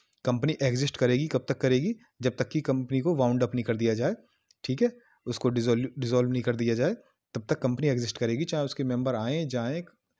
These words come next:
उनकी डेथ हो, इंसॉल्वेंट हो, चाहे सारे मेंबर्स ख़त्म हो जाएँ, लेकिन कंपनी रहेगी, यह होता है परपेचुअल सक्सेशन। Transferability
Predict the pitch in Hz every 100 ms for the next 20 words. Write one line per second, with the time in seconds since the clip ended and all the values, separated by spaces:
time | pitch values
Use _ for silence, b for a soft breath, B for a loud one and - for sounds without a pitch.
0 | _ - 120 120 117 113 113 165 156 123
1 | 113 110 113 123 190 - b b b _
2 | _ _ _ - 123 - 117 120 117 117
3 | - 110 113 113 123 196 143 127 117 139
4 | 139 113 110 180 226 - 131 110 110 165
5 | - 120 110 - 113 107 139 185 120 -
6 | 110 - 147 214 b b - - - 113
7 | 101 104 101 - _ _ _ _ _ _
8 | _ _ _ _ _ _ _ _ _ _
9 | _ _ _ _ _ _ _ b b b
10 | b b 131 123 123 135 131 131 127 135